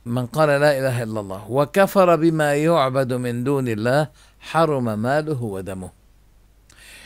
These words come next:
إذن جورج وسوف يريد أن يؤمن بالله ويؤمن بما يعبد من دون الله اللي هو المسيح. كيف تجمع يا جورج وسوف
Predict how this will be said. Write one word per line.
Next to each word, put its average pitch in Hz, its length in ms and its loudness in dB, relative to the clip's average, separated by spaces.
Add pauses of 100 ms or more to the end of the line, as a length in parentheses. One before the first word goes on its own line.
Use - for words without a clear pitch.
(180)
إذن 147 280 0
جورج 190 340 4
وسوف 170 680 2
يريد 175 340 2
أن 151 180 -2
يؤمن 170 360 0
بالله 131 460 -2
ويؤمن 202 540 4
بما 202 300 6
يعبد 208 440 8
من 160 260 0
دون 143 240 0
الله 117 360 -4 (340)
اللي 76 140 -12
هو 104 100 -8
المسيح. 127 560 -10 (1120)
كيف 175 280 -2
تجمع 135 540 -4 (300)
يا 113 160 -6
جورج 117 300 -2
وسوف 101 560 -10